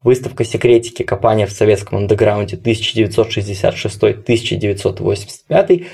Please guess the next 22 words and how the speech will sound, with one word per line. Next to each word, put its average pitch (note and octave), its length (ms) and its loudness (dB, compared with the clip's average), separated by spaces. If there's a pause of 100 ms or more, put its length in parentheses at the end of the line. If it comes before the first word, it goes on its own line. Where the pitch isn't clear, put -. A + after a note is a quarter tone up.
(200)
посвящена A#2 720 2
истории D#3+ 440 4
советского A#2 640 0
неофициального G#2+ 760 0
искусства. - 560 -10 (180)
Сейчас - 580 0
мы D#3+ 120 2
сфокусируемся - 920 0
на A2 80 -2
её G2+ 240 2
собственных - 680 -6
маленьких G#2+ 500 -2
секретиках. - 640 -8 (2500)
Что - 260 0
вы E3+ 140 4
здесь B2 320 0
видите? G#2+ 420 -10 (340)
Вопрос C3 380 -2
простой, - 560 -6 (100)
но G#2+ 200 0
очень A2 260 -2
важный. G2+ 420 -6